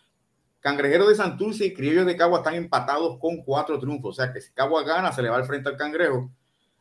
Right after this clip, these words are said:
Y con cuatro triunfos están los Leones del Escogido, Almendares, Leones de Caracas, Cienfuegos, Culiacán y Magallanes.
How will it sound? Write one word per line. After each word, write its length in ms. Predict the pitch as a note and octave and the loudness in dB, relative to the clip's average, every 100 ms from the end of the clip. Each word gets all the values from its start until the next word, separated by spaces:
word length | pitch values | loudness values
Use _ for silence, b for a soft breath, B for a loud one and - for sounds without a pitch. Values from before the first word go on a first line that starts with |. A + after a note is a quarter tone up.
| _ - | _ -8
Y 120 | G3+ | 0
con 160 | G3 F#3+ | 2 6
cuatro 340 | F#3 F#3+ G3 | 6 6 4
triunfos 380 | E3 F#3 E3 D3 | 2 0 0 0
están 180 | D#3+ E3 | 0 2
los 80 | |
Leones 240 | C#3+ C3 C#3+ | 2 2 2
del 120 | C3+ | 0
Escogido, 480 | C3 A#2 C3 C#3 B2 | -2 -4 -2 -2 -2
Almendares, 600 | A2 A2 G#2+ A#2+ A#2 G#2 | -2 -6 -4 -2 -2 -4
Leones 240 | G#2+ A#2 | -6 -4
de 140 | B2 A#2+ | -4 -2
Caracas, 600 | G#2+ A#2 A#2+ - A2+ - | -2 -2 -4 -6 -8 -10
Cienfuegos, 720 | G2+ F#2+ C3 C3 B2 A2 - | -18 -12 -2 0 0 -4 -8
Culiacán 1000 | A2+ G#2 G2+ - C3 C3 C3 C3 B2+ - | -10 -6 -8 -6 -6 -4 -2 -2 -4 -6
y 280 | B2 C#3 C#3+ | -6 -6 -4
Magallanes. 680 | A2 G2+ F#2+ G#2+ G#2 F#3 | -6 -4 -4 -4 -6 -8